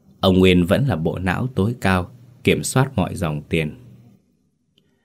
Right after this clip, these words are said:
"Tháng sau, à, khánh thành nhà máy thép mới, Tuấn đi với ba. Tú Anh ở lại lo tiếp đối tác phân phối nhé."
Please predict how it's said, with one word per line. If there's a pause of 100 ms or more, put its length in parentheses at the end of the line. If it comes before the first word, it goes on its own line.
(760)
"Tháng
sau,
à,
khánh
thành
nhà
máy
thép
mới, (200)
Tuấn
đi
với
ba. (640)
Tú
Anh
ở
lại
lo
tiếp
đối
tác
phân
phối
nhé."